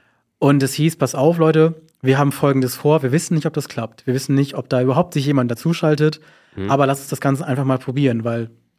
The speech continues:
Speaker 1: Versuch macht klug. Also von daher machen wir das jetzt einfach mal." Und damals war es halt so, wir waren ja in dem, in dem Planungsbüro, in diesem großen Center da in Rede und haben da drei Kameras aufgebaut und alles verkabelt und so, also ein
Speaker 2: Mhm.
Speaker 1: riesen Setup gehabt und dann das Ganze aufzubauen.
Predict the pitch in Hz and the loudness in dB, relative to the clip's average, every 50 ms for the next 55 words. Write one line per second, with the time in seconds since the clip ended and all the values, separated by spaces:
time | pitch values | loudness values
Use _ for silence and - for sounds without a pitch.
0 | _ - - 135 127 143 139 - 143 127 - - 196 208 202 - 147 131 143 139 | _ -6 -4 -2 0 0 0 0 -2 -4 0 0 0 0 2 0 -2 -2 -2 0
1 | - 151 139 139 135 127 131 127 127 127 120 113 117 113 - 123 - - 120 113 | 0 0 2 2 4 4 2 2 0 -2 -4 -4 -6 -8 -12 -14 -10 -10 -10 -10
2 | - 127 104 123 120 117 120 - - - - _ _ _ _ _ - 123 123 131 | -10 -12 -12 -12 -12 -12 -14 -16 -18 -20 -20 _ _ _ _ _ -4 0 2 2
3 | 127 143 156 151 - 147 143 143 - 151 139 147 143 131 135 120 127 127 131 131 | 2 2 0 0 0 0 0 2 0 0 2 2 0 0 2 2 2 2 2 0
4 | 135 135 123 123 123 120 117 117 123 - 123 117 113 110 - 127 131 151 170 170 | 0 -2 -2 -2 -2 -2 -2 -2 -4 -4 -4 -4 -4 -4 -2 -2 0 0 0 -2
5 | - - 165 151 151 156 151 139 127 120 123 123 120 123 123 120 - 123 113 - | -2 -4 -2 -2 0 2 2 2 0 0 -2 -4 -4 -4 -6 -6 -6 -8 -4 -2
6 | 139 143 - - 156 147 147 143 139 131 135 139 135 139 143 139 - _ _ _ | -2 -2 -2 -2 -2 -2 -2 -2 -2 0 0 0 0 0 -2 -4 -10 _ _ _
7 | _ _ _ _ _ _ _ _ _ - 135 120 117 127 123 127 127 120 127 120 | _ _ _ _ _ _ _ _ _ -4 -2 0 0 0 0 0 0 0 0 0
8 | 120 117 - - - - _ _ _ - - - 139 135 - 151 151 147 143 139 | -2 -4 -6 -12 -20 -20 _ _ _ -14 -4 -2 -2 0 2 2 2 2 0 0
9 | 135 135 - 135 131 127 - 139 117 135 127 127 127 127 127 123 - 165 131 131 | -2 -2 -2 -2 -2 -2 -2 -2 2 2 4 4 4 2 0 -2 -2 -2 0 0
10 | 127 - - 135 135 139 - - 151 135 - 131 127 127 127 131 127 131 127 127 | 0 -2 -2 -2 -2 -2 0 -2 -2 -2 -2 0 0 0 0 0 0 -2 -2 -2
11 | 143 127 131 135 131 143 156 156 147 143 127 - - 123 - 120 - - 127 113 | 0 0 0 0 0 -2 -2 -2 -2 -2 -2 -2 -4 -4 -4 -4 -4 -6 -6 -6
12 | 120 127 - - 135 120 120 120 120 120 117 - 120 117 - - - 120 117 - | -6 -8 -8 -6 -6 -4 -2 -2 -2 -4 -4 -6 -8 -8 -8 -10 -10 -10 -10 -10
13 | - - 117 120 117 117 117 117 | -10 -10 -10 -8 -8 -8 -10 -10